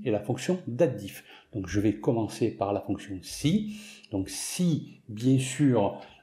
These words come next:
euh, par la fonction date diff, qui me donnera en fait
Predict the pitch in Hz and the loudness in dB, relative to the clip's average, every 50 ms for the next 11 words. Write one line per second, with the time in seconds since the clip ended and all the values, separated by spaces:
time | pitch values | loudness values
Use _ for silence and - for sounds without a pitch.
0 | _ - 101 98 98 101 127 - - _ _ _ _ _ _ _ _ - - 156 | _ -8 -4 -4 -4 -4 -4 -8 -16 _ _ _ _ _ _ _ _ 0 2 4
1 | 143 147 147 135 135 - 139 127 - - 160 156 127 104 101 101 160 139 123 - | 6 6 6 4 6 4 4 4 4 4 4 4 4 4 2 4 2 2 4 2
2 | 131 113 107 104 113 113 104 - - - 98 - - - - - - - _ _ | 0 0 0 -2 -6 -6 -8 -8 -6 -4 -4 -4 -6 -8 -18 -20 -20 -20 _ _
3 | - - - 156 151 135 113 - - - 127 104 104 104 104 117 156 202 196 180 | -12 -6 0 0 2 2 0 -2 -4 -2 2 2 4 2 4 4 4 4 4 4
4 | 175 160 147 135 139 143 139 127 113 - - - - - - - - - 127 - | 2 2 0 0 2 2 4 4 2 0 -4 -12 -18 -20 -10 -6 -4 -4 -2 -2
5 | 117 - - - 143 | -2 -2 -2 -6 -10